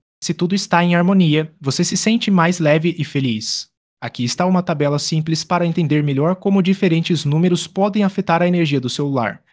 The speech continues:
Número energia associada feito no espaço um liderança, independência estimulação dois parceria, equilíbrio promove a harmonia três criatividade, alegria estimula a expressão quatro estabilidade, ordem cria um ambiente seguro cinco aventura,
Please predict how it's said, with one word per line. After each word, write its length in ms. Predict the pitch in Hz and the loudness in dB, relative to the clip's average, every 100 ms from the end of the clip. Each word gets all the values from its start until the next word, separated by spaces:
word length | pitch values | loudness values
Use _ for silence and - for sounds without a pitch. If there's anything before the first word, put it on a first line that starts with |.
| _ | _
Número 280 | 147 170 180 | 0 2 2
energia 340 | 185 165 143 | 2 2 0
associada 560 | 156 - 180 175 165 185 | 0 0 -2 0 0 0
feito 320 | 180 190 185 | -2 -4 -2
no 100 | 147 | -2
espaço 460 | 151 - 147 143 175 | -4 -2 -2 0 0
um 80 | 160 | 0
liderança, 600 | 170 175 170 160 165 156 _ _ | 0 2 2 0 -4 -8 _ _
independência 600 | 139 156 170 131 156 156 | -2 0 0 0 -2 0
estimulação 640 | 180 - 170 170 151 180 165 | 0 0 0 0 0 0 0
dois 300 | 135 156 - | 0 -2 -2
parceria, 720 | 185 185 - 170 165 175 180 - | -2 -2 0 0 2 0 -2 -10
equilíbrio 420 | 151 139 151 175 | -6 -4 -2 -2
promove 480 | 185 190 165 185 196 | -2 0 2 2 2
a 80 | |
harmonia 380 | 196 185 151 147 | 4 2 2 0
três 320 | 151 151 160 | -2 -4 -4
criatividade, 880 | - 196 196 - 196 156 131 123 175 - _ - | -2 -2 -2 -2 -2 0 0 -2 -6 -8 _ -2
alegria 400 | 196 165 139 160 | 0 0 0 0
estimula 420 | - 170 156 170 | 0 0 0 0
a 40 | |
expressão 480 | 165 156 156 - 175 | -2 -4 -2 -2 -2
quatro 340 | 180 185 190 | 2 2 2
estabilidade, 840 | 208 - 190 196 180 143 117 117 175 _ _ - | -4 -2 -2 0 0 0 -2 -4 -6 _ _ 0
ordem 260 | 190 190 | 2 2
cria 260 | 190 175 175 | 0 0 2
um 100 | 185 | 2
ambiente 400 | 160 139 151 156 | 2 0 0 -2
seguro 380 | - 135 127 120 | -2 -2 -2 -2
cinco 300 | - 139 196 | -4 -2 0
aventura, 560 | 196 190 165 147 147 | 0 0 -2 -2 -4